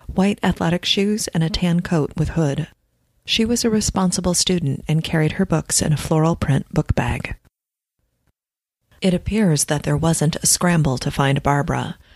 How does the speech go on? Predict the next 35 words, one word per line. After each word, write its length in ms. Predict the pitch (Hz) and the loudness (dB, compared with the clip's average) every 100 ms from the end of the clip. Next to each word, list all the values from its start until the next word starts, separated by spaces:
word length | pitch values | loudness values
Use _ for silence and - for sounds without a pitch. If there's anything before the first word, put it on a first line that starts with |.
| - _ | -20 _
Not 280 | - 214 - | -4 -4 0
by 160 | 170 139 | -2 0
law 240 | 147 151 | 0 0
enforcement, 540 | 139 - 107 - 139 139 | 0 0 0 0 0 0
anyway. 560 | 139 139 135 135 151 - - - - | 0 0 -2 -2 -6 -8 -20 -20 -6
She 160 | - 202 | -2 0
was 180 | 190 | 2
last 220 | 190 185 - | 2 0 0
seen 260 | 180 180 | 0 2
Thursday 360 | 170 160 - 202 | 2 0 0 0
morning, 440 | 156 147 147 156 - | 2 2 0 -2 -2
and 200 | 165 165 | 0 0
searches 460 | - 190 - 190 160 | 0 0 0 -2 0
won't 180 | 160 | -2
take 220 | - 156 - | -2 -4 -2
place 340 | 165 147 - | 0 0 0
until 220 | 143 143 | -2 0
the 80 | 147 | 0
following 480 | 139 139 135 131 131 | 0 0 0 0 0
week, 400 | 151 123 - - _ _ _ - | 0 -2 -8 -16 _ _ _ -4
after 320 | 165 - 160 | -2 0 0
Barbara's 420 | 147 143 139 139 | 2 2 2 0
been 180 | 143 139 | 0 2
missing 340 | 170 - 131 | 2 0 -2
for 120 | 143 147 | -2 0
three 220 | - 143 | 0 0
or 80 | 127 | 0
four 240 | - 127 | 0 0
days. 560 | 151 147 127 156 - - _ _ _ _ _ | 0 0 -2 -2 -4 -6 _ _ _ _ _
Sure, 440 | - - 233 151 156 | -2 0 0 0 -2
police 380 | 202 208 233 - | 0 0 0 -2
kept 260 | 180 - | -2 0
an 80 | 208 | 0
eye 200 | 160 143 | 0 0
out. 280 | 139 147 | 0 -2